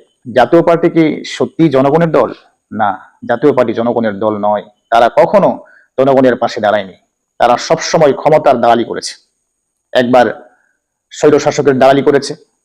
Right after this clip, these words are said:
আরেকবার আওয়ামী লীগের দালালি করেছে। জনগণের জন্য তাদের কোনো আন্দোলন নেই, কোনো ত্যাগ নেই। তাদের ইতিহাস রক্তাক্ত দমন নীতি আর স্বৈর শাসনের ইতিহাস। আর আওয়ামী লীগ, তারাও জনগণের দল নয়,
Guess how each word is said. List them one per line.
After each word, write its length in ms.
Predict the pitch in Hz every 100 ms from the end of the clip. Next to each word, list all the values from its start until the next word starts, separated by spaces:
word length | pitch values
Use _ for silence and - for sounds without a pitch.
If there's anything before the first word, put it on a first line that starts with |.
| _
আরেকবার 280 | 127 131 123
আওয়ামী 240 | 120 131 156
লীগের 200 | 156 147
দালালি 240 | 139 143
করেছে। 320 | 135 135 131 - _ _ _ _ -
জনগণের 380 | 135 143 147 143
জন্য 180 | 139 131
তাদের 240 | 127 127 117
কোনো 200 | 123 113 -
আন্দোলন 300 | 117 117 110
নেই, 180 | 104 104 107 _ _ _ _
কোনো 140 | 120 113 107
ত্যাগ 200 | 120 113 -
নেই। 200 | 95 95 - -
তাদের 200 | 123 123 127
ইতিহাস 320 | 131 127 110 123
রক্তাক্ত 540 | 120 - 131 127 - 127 110
দমন 240 | 113 123 131
নীতি 320 | 120 120 104 - -
আর 160 | 110 -
স্বৈর 240 | - 131
শাসনের 340 | 123 113 107 98
ইতিহাস। 280 | 117 113 - - - _ _ _ _ _ _ _ _ _ _
আর 100 | 123
আওয়ামী 180 | 117 131 151
লীগ, 120 | 185 - - _ _ _ _ -
তারাও 200 | 175 190
জনগণের 380 | 156 135 131 113
দল 160 | 110 101
নয়, 140 | 87